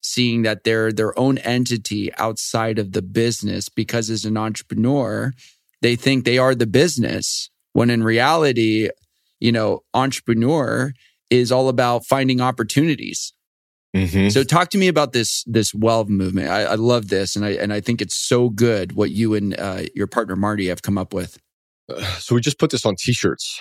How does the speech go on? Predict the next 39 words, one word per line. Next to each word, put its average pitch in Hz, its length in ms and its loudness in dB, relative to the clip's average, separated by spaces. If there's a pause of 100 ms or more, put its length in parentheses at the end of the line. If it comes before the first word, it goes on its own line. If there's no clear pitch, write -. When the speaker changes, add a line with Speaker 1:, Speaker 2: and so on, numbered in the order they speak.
(100)
Speaker 2:
and 95 80 -2
I'm 104 100 0
really 101 200 4
excited 95 400 0
'cause - 100 2
Speaker 1:
Yeah. 104 100 2
Speaker 2:
we're 90 60 4
launching 87 640 0
a 82 60 -2
retreat 87 360 0
this 101 180 0
weekend 98 300 0
and 87 80 -2
a 82 40 -2
retreat 80 360 -2
next 85 200 -2
weekend. 80 320 -2
So 82 140 -4
s-, - 140 -8 (100)
a 82 60 0
lot 85 140 4
of 78 80 -4
our 82 80 2
guests 87 320 0
will 82 60 -2
get 87 200 0
this. - 300 -2 (640)
Uh, 85 320 2
the 92 80 -10
t-shirt 107 540 0
is 92 160 0
a 87 40 -4
triangle. 110 580 2 (220)
So 92 200 0
at 85 60 -4
the 85 60 -10
very 95 200 2
top, 95 320 0 (180)
uh, 82 160 0